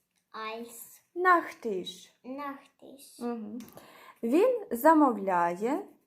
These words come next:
Speaker 2: immer завжди etwas щось als та-, Nachtisch вираз на десерт.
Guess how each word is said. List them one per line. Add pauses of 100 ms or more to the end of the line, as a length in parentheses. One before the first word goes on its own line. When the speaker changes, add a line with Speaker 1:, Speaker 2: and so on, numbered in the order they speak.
(600)
Speaker 2:
immer (160)
завжди (440)
etwas (100)
щось (340)
als (120)
та-,
Nachtisch (280)
вираз
на
десерт.